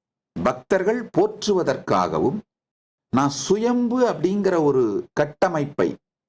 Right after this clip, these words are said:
பிம்பத்தை கட்டமைக்க முயற்சிக்கின்றார்கள். அது பொய். என்னை போற்றுவதற்காக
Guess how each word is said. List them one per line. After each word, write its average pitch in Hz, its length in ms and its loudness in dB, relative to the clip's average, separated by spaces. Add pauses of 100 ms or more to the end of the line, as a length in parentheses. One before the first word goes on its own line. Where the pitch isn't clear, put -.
(300)
பிம்பத்தை 214 600 0 (180)
கட்டமைக்க 156 500 -2 (100)
முயற்சிக்கின்றார்கள். 110 1080 0 (140)
அது 104 140 0 (260)
பொய். 131 300 0 (4000)
என்னை 139 200 2 (160)
போற்றுவதற்காக 196 1300 0